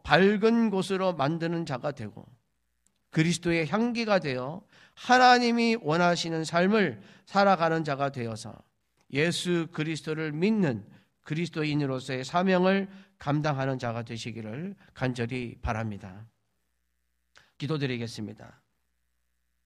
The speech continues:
하나님 아버지, 우리는 예수 그리스도를 믿는 그리스도인입니다. 그리스도인이라는 것을 절대 잊지 않게 하여 주옵소서. 사-, 세상 사람 앞에서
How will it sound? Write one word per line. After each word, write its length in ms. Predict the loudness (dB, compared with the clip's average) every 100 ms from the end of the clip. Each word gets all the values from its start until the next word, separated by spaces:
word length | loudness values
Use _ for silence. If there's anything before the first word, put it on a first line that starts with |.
| _ _ _ _ _ _ _ _ _ _ _ _ _ _ _ _ _
하나님 380 | 0 2 4 2
아버지, 640 | 2 0 -4 -8 -8 -12 -18 _ _ _ _ _ _ _ _ _ _
우리는 360 | -2 2 4
예수 480 | 4 2 0 -2 -4 -4
그리스도를 540 | -4 -4 -4 -4 -2
믿는 520 | -2 -2 -2 -4 -6
그리스도인입니다. 1120 | -8 -8 -6 -6 -4 -4 -4 -8 -12 -16 -18 -20 _ _ _ _ _ _ _ _ _ _ _ _
그리스도인이라는 920 | -4 -2 0 2 2 4 4 4 4 2
것을 300 | 0 -2 -4
절대 400 | -4 -4 -4 -6
잊지 400 | -6 -12 -8 -4
않게 400 | -2 -4 -4 -6
하여 380 | -4 -4 -4 -8
주옵소서. 760 | -10 -12 -12 -14 -12 -14 -16 -20 _ _ _ _ _ _ _ _ _ _
사-, 220 | -2 -2
세상 360 | 0 0 2 2
사람 300 | 2 2 2
앞에서 680 | 0 -4 -6 -6 -6 -10